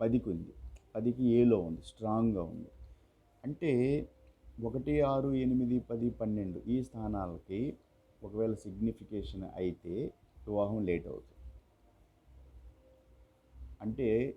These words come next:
ఏడవ స్థానము సబ్లార్డు రెండు, ఏడు, పదకొండు ఏదో ఒక స్థానానికి సిగ్నిఫై చేస్తే వివాహం అవుతుంది. ఈ రెండు, ఏడు, పదకొండు కాకుండా వేరే స్థానాలను సిగ్నిఫై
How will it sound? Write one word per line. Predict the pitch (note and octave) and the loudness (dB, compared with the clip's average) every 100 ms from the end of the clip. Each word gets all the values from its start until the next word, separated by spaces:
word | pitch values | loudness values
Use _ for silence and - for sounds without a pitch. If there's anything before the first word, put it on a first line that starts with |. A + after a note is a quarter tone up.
| - | -4
ఏడవ | A2 B2 C#3 C#3 | 0 2 2 2
స్థానము | C3 - G#2+ F#2+ F#2+ G2 G#2 | 0 -6 -6 -4 -4 -4 -6
సబ్లార్డు | - F2 F2+ F2 E2 D#2+ G#2 D#3+ - _ _ _ - - - G2+ | -4 -4 0 0 0 -2 -4 -4 -8 _ _ _ -20 -20 -16 -4
రెండు, | A2 C3+ D#3 | 0 2 4
ఏడు, | D3+ D3+ D3+ | 4 2 0
పదకొండు | D3 C3 B2 C3 B2+ | -2 -4 -4 -2 0
ఏదో | B2+ A#2+ B2 B2 | 2 2 2 2
ఒక | A2+ | 0
స్థానానికి | A#2 A2+ G#2+ G#2 G#2 G2 | -6 -8 -4 -2 -2 -6
సిగ్నిఫై | - G#2 G2 A2 G2+ F#2+ | -12 -10 -6 -6 -4 -8
చేస్తే | G2+ F#2+ D3 | -6 -6 0
వివాహం | A#2+ B2+ A#2 F#2+ | 4 6 4 0
అవుతుంది. | D#2+ D#2 - _ _ - - - | -4 -10 -18 _ _ -20 -20 -8
ఈ | G#2+ A#2+ D3 | 0 4 6
రెండు, | C3+ C#3+ | 4 4
ఏడు, | D#3 D3+ | 4 2
పదకొండు | C3 A#2 A2 A2 G2+ | 0 -2 -4 -4 -8
కాకుండా | F2+ F#2 F2+ F2+ G2 | -6 -6 -6 -10 -4
వేరే | A#2+ A2 B2+ D#3 D3+ | 0 2 6 6 6
స్థానాలను | - A2 G#2+ G2+ G2 | 2 -4 -2 -2 -4
సిగ్నిఫై | G2 G2+ G#2 A2 G2 | -8 -6 -4 -4 -4